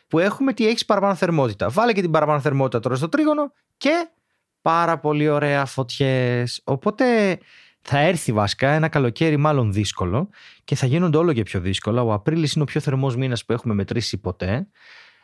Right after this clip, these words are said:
Δικαίωμά σας να κάνετε ό,τι θέλετε, αλλά σας παρακαλώ μην ακούτε κανέναν άνθρωπο που σας λέει για την κλιματική αλλαγή μπουρδες. Ακούστε μόνο τι λέει το ενενήντα τοις εκατό των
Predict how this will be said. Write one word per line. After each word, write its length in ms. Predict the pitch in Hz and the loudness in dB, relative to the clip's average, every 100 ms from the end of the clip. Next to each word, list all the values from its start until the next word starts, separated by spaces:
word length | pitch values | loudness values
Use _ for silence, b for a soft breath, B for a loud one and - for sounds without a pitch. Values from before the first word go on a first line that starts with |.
| B | B
Δικαίωμά 440 | - 135 175 180 196 | -6 -2 0 2 0
σας 100 | - | 0
να 80 | 180 | 0
κάνετε 200 | 202 190 | 0 0
ό,τι 100 | - | 0
θέλετε, 360 | 202 196 170 | 0 2 2
αλλά 120 | 165 | 2
σας 200 | 156 175 | 0 -2
παρακαλώ 360 | - 180 165 160 | 0 2 2 2
μην 140 | 165 | 2
ακούτε 240 | 160 170 - | 0 0 0
κανέναν 300 | 156 165 156 | 0 2 2
άνθρωπο 300 | 127 123 110 | 0 0 -4
που 60 | |
σας 140 | - 110 | -2 -2
λέει 100 | 110 | 0
για 100 | 110 | -2
την 80 | 107 | -2
κλιματική 420 | 110 107 - 110 | -2 -4 -2 0
αλλαγή 240 | 104 101 | 0 0
μπουρδες. 560 | 101 110 104 156 185 - | 0 0 0 0 -2 -4
Ακούστε 440 | 123 147 - 147 - | -4 -4 -2 -4 0
μόνο 440 | 120 131 139 120 | 0 0 0 -2
τι 140 | - 123 | -2 -2
λέει 180 | 120 | -2
το 100 | 110 | -2
ενενήντα 340 | 110 107 117 101 | -2 -2 -2 -4
τοις 100 | - | -4
εκατό 320 | 104 101 117 | -6 -4 -6
των 260 | - 117 | -4 -6